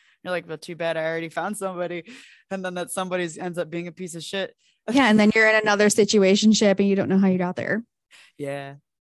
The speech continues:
Speaker 1: It's probably a lot easier back then. <laughs>
Speaker 2: It was much clearer. That's for sure.
Speaker 1: We're married.
Speaker 2: <laughs> As though that, oh, there was a lot of, uh,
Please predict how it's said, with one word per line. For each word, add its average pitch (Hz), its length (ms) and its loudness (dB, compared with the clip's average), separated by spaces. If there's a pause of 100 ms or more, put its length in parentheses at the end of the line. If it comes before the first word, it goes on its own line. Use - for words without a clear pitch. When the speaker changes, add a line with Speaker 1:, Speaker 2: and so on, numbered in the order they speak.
Speaker 1:
It's - 80 -20
probably 180 240 0
a - 20 6
lot - 180 -2
easier 151 240 -8
back 135 220 -14
then. 156 240 -12 (340)
<laughs> - 720 -20
Speaker 2:
It 202 100 -12 (560)
was 277 160 4
much 320 220 4
clearer. 254 580 4
That's 208 260 -4
for 208 180 0
sure. 190 360 -2 (640)
Speaker 1:
We're 269 60 -8
married. 233 520 -8 (1080)
Speaker 2:
<laughs> - 1080 -18 (1200)
As 226 80 -6
though 214 200 6
that, 185 480 2 (460)
oh, 208 160 2
there 208 160 4
was 202 100 6
a 202 100 4
lot 190 240 2
of, 185 220 2
uh, 190 320 0